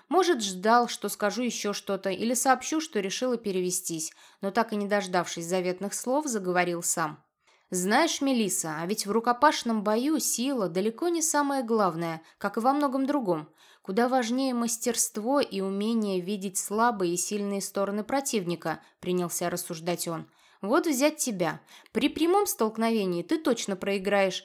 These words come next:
потому в твоем случае побеждать придется хитростью и смекалкой. Попробуй внимательнее изучить связку приемов, которую мы сейчас проходим,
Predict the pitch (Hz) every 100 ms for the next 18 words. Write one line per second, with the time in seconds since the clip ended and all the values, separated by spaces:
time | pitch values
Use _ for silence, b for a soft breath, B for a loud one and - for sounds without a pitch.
0 | B B - 214 247 254 - 254 233 -
1 | 277 311 269 185 185 185 196 185 269 302
2 | - 185 180 180 180 - 185 180 175 -
3 | 202 - 240 - 220 170 156 151 b b
4 | b 196 196 285 247 247 220 247 285 294
5 | 254 226 208 202 214 226 254 - 233 233
6 | - 226 262 269 349 196 - 180 190 190
7 | 196 202 190 208 190 - 214 - 233 165
8 | 156